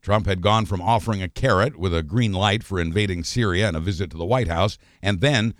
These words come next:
to the stick of threatening to destroy Turkey economically. This decision to suddenly pull U S troops out was made by Trump and Trump alone right after he got off the phone with Turkish President Recep Erdogan,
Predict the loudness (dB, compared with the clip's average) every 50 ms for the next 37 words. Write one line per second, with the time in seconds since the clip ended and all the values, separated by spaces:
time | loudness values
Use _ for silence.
0 | _ _ _ _ -6 -4 -4 -4 -4 -2 -4 -2 -2 -4 0 2 2 2 2 0
1 | _ -8 -8 -8 -8 -8 -10 -4 0 0 0 0 0 -2 -4 -4 -2 -4 -4 -4
2 | -4 -6 -2 -2 0 2 2 2 2 0 -2 -2 -2 -2 -2 -2 -4 -6 -4 -4
3 | -6 -4 -2 0 2 2 2 2 -2 -6 -8 -16 -18 -18 _ _ _ _ _ _
4 | _ _ _ _ _ _ _ _ _ _ _ _ _ _ -18 -18 -18 -18 -18 -20
5 | -12 -8 -8 -4 0 2 2 2 2 -2 -4 -4 -4 -4 -2 -2 -2 0 -2 -4
6 | -4 -2 -2 -2 0 0 0 -2 -2 -2 -2 -4 -6 -8 -4 -4 -4 -4 -4 -8
7 | -4 0 2 4 2 2 0 -2 -4 -4 -2 0 0 0 0 0 -2 -2 0 2
8 | 2 2 0 -2 -4 -2 -2 -2 -2 -2 -2 -4 -2 -2 0 0 0 0 0 0
9 | 2 2 2 2 2 2 0 -2 -4 _ _ _ _ _ _ _ _ _ _ _
10 | _ _ _ _ _ _ _ _ _ _ _ _ _ -14 -10 -6 -2 0 2 2
11 | 2 4 4 4 4 4 2 2 2 0 0 2 2 2 2 2 0 -2 -4 -2
12 | -2 0 0 0 -2 -4 -2 -2 -2 -2 -2 -4 -6 -2 0 2 2 2 2 0
13 | 0 -2 -4 -4 -4 -2 2 2 2 0 0 0 0 2 2 4 4 4 4 4
14 | 4 2 0